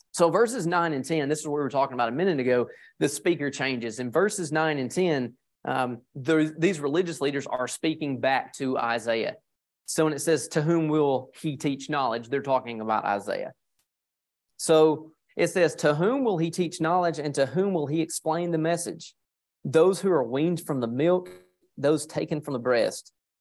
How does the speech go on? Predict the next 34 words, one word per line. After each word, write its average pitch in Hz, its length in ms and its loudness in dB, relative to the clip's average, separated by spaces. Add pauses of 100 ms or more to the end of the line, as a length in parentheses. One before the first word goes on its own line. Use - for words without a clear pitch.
(160)
For 185 200 6
it 160 80 6
is 131 140 -2
precept 180 600 0
upon 135 320 -4
precept, 180 680 0
precept 165 460 0
upon 139 280 -4
precept, 147 540 -2
line 139 320 -2
upon 160 340 0
line, 135 320 -2
line 127 240 0
upon 135 320 -2
line, 120 440 -4 (100)
here 123 240 0
a 123 80 0
little, 120 460 -2 (260)
there 113 340 0
a 107 60 0
little." 104 420 -6 (1120)
So 190 160 2
what 240 160 6
we 214 80 6
see 196 240 2
here 147 440 2 (180)
is 151 500 2 (220)
the 151 160 2
religious 151 600 2
leaders 135 640 -2 (400)
kind 180 220 0
of 135 100 -4
mocking 151 420 0
Isaiah. 113 520 -2